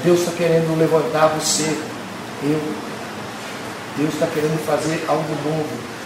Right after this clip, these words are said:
Deus tá querendo apri-, aprimorar essa geração,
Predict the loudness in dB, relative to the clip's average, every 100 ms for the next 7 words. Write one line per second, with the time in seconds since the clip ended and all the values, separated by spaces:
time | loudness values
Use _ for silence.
0 | -2 0 2 0 0 0 0 0 -2 -2
1 | -2 0 4 4 6 8 6 4 0 -6
2 | -8 -12 -12 -12 -12 -6 -4 0 2 4
3 | 2 2 2 2 2